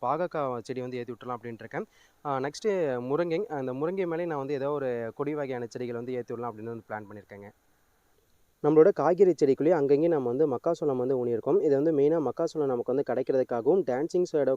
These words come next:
கிடைக்கிறதுக்காகவும், பூச்சித்தாக்கல் வந்து கண்ட்ரோல் பண்றதுக்காகவும் நம்ம வந்து மூணு ஒரு பர்பஸ்க்காகவும் இந்த இடத்துல நம்ம வந்து ஊனி விட்டுருக்கேங்க.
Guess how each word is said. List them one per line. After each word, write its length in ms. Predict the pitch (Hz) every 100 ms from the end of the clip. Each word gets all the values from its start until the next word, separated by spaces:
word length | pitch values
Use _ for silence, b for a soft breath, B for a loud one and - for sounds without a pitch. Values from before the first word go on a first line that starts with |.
| 123
கிடைக்கிறதுக்காகவும், 640 | 120 120 117 117 117 165
பூச்சித்தாக்கல் 580 | 180 170 - 151 135 127
வந்து 80 | 135
கண்ட்ரோல் 260 | 123 143 143 123
பண்றதுக்காகவும் 420 | 117 113 113 156
நம்ம 180 | 143 123
வந்து 180 | 147
மூணு 240 | 143 139 160
ஒரு 160 | 143 123
பர்பஸ்க்காகவும் 580 | 120 151 - 131 131 220 b b b
இந்த 180 | 151 135
இடத்துல 100 | 170
நம்ம 220 | 165 131
வந்து 400 | 123 151 135 123
ஊனி 40 |
விட்டுருக்கேங்க. 440 | 123 113 113 113